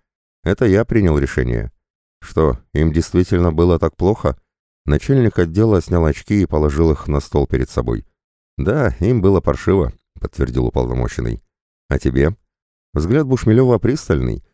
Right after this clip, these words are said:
в его вопросе слышится подтекст, который Горохов поначалу не может прочитать.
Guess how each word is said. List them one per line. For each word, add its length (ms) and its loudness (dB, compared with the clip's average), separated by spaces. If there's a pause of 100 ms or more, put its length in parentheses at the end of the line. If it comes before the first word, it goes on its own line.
(140)
в 80 -2
его 240 2
вопросе 560 2
слышится 460 -2
подтекст, 540 -4
который 440 -2
Горохов 500 0
поначалу 560 2
не 160 4
может 280 0
прочитать. 500 -4